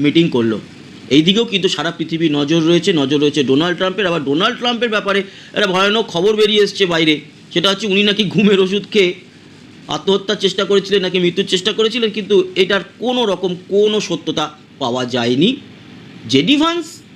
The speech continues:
বলেছিলেন, আসলে বিষয়টা হয়েছিল বিদেশি প্রচুর মিডিয়ায় ট্রাম্পের মৃত্যুর খবর ছড়িয়ে পড়ে। তখন জেডি ভান্সকে যখন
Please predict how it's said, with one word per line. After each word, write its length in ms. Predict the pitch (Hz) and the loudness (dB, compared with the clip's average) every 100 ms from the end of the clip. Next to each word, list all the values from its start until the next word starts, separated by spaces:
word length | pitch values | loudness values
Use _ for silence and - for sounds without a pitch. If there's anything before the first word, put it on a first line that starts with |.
| 131 | -2
বলেছিলেন, 460 | 147 240 - 165 131 165 | 0 0 -2 -2 0 0
আসলে 180 | 285 294 175 | 0 0 0
বিষয়টা 300 | 165 202 226 170 | 0 0 0 -2
হয়েছিল 300 | 156 175 226 277 - - - - - - | -2 -2 -2 -4 -14 -20 -20 -20 -20 -2
বিদেশি 340 | 156 208 233 269 262 | 0 0 2 0 2
প্রচুর 260 | 185 175 214 170 | 0 0 0 2
মিডিয়ায় 360 | 175 220 160 - - - - 175 | 2 2 0 -4 -14 -20 -10 -4
ট্রাম্পের 440 | 165 190 196 285 180 | -2 -2 -2 0 0
মৃত্যুর 300 | 165 175 240 - | -2 -2 -8 -6
খবর 220 | 127 139 151 | -4 -2 -2
ছড়িয়ে 240 | - 95 87 | -4 -6 -8
পড়ে। 160 | 85 85 - - - - - - - - 123 | -12 -14 -18 -20 -20 -20 -20 -20 -20 -6 -6
তখন 220 | 123 233 156 | -2 -4 0
জেডি 220 | 139 156 165 | 0 0 0
ভান্সকে 260 | 175 175 185 | -2 -2 -2
যখন 160 | 190 | -2